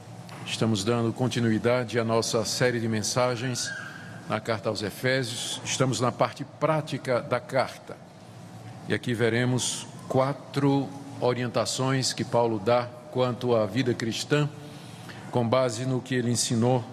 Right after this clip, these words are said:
do verso dezessete a vinte e quatro sobre a dinâmica da vida cristã. Efésios quatro, de vinte e cinco a vinte e nove. "Por isso, deixando a mentira,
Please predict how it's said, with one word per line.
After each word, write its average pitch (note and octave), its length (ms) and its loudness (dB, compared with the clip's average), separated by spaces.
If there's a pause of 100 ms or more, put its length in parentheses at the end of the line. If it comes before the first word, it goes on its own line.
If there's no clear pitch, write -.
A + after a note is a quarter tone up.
(200)
do G2+ 80 -2
verso G#2 300 2
dezessete G#2 920 0
a G#2 60 2
vinte G#2 260 -2
e - 60 -6
quatro A2 500 0
sobre G#2 420 0
a G2+ 60 2
dinâmica G#2 640 0
da G2 160 0
vida F#2+ 240 -2
cristã. F#2 420 -4 (2000)
Efésios G#2+ 500 0
quatro, B2+ 540 0
de G#2 100 -8
vinte A#2+ 200 -2
e - 20 -2
cinco C#3 580 2 (160)
a A#2 220 0 (100)
vinte A#2 260 -4
e B2+ 40 0
nove. A#2 380 2 (520)
"Por C#3 160 4
isso, - 460 0 (840)
deixando D3 480 4
a - 20 0
mentira, A2 600 2